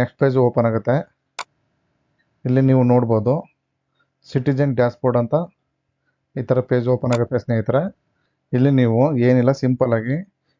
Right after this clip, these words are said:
ಇಲ್ಲಿ ನ್ಯೂ ರಿಕ್ವೆಸ್ಟ್ ಅಂತ ಇದೆಯಲ್ಲ, ನ್ಯೂ ರಿಕ್ವೆಸ್ಟ್ ಮೇಲೆ ನೀವು ಕ್ಲಿಕ್ ಮಾಡ್ಬೇಕಾಗತ್ತೆ. ಕ್ಲಿಕ್ ಮಾಡಿದ ನಂತರ ನಿಮ್ದು ಕಾಪಿ ಡಿಜಿಲಾಕರ್‌ಗೆ ಸೇವ್ ಆಗ್ಬೇಕಂತ ಕೇಳುತ್ತೆ,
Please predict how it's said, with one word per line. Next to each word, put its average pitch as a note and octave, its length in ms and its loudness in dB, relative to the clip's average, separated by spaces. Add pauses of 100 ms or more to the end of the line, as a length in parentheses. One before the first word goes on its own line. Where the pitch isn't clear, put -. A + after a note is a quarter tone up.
(100)
ಇಲ್ಲಿ B2 120 0
ನ್ಯೂ C3 240 4
ರಿಕ್ವೆಸ್ಟ್ C3 380 -2
ಅಂತ A#2 120 -4
ಇದೆಯಲ್ಲ, A#2+ 440 0 (100)
ನ್ಯೂ B2 160 0
ರಿಕ್ವೆಸ್ಟ್ B2 420 -6
ಮೇಲೆ A2+ 200 0
ನೀವು C3+ 220 -2
ಕ್ಲಿಕ್ B2 300 -8
ಮಾಡ್ಬೇಕಾಗತ್ತೆ. A#2 580 -2 (1040)
ಕ್ಲಿಕ್ B2 240 -8
ಮಾಡಿದ B2+ 220 0
ನಂತರ B2 320 -2
ನಿಮ್ದು B2 400 -2
ಕಾಪಿ A#2+ 380 -4 (640)
ಡಿಜಿಲಾಕರ್‌ಗೆ B2+ 680 -2
ಸೇವ್ A#2+ 200 0
ಆಗ್ಬೇಕಂತ A#2 400 -2
ಕೇಳುತ್ತೆ, A2+ 420 -2